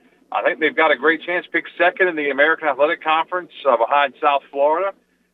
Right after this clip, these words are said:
Uh, that'll be a great game when they, those two hook up this year. But, but it's gonna be, you know, it, it, it's, it's interesting that all of a sudden everybody's excited about basketball.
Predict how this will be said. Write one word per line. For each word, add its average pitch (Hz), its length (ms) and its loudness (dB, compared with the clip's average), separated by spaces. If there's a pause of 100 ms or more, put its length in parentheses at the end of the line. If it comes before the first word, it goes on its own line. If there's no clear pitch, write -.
Uh, 98 480 -8
that'll 220 200 4
be 131 160 -4
a 104 40 -6
great 107 300 -2
game 107 220 -6
when 107 80 -10
they, 139 120 -2
those 160 280 -2
two 117 200 -4
hook 110 220 0
up 101 220 -2
this 101 200 -10
year. 101 200 -8
But, 98 240 -8
but 113 100 0
it's 151 160 0
gonna 160 200 0
be, 131 220 0 (400)
you 180 60 -2
know, 123 160 4
it, 123 180 0
it, 151 220 -2
it's, 170 160 -4 (180)
it's 160 240 -8
interesting 202 420 -4
that 156 100 0
all 175 180 6
of 165 60 0
a 151 160 -8
sudden 180 240 2
everybody's 151 420 0
excited 151 380 0
about 120 260 0
basketball. 117 540 -4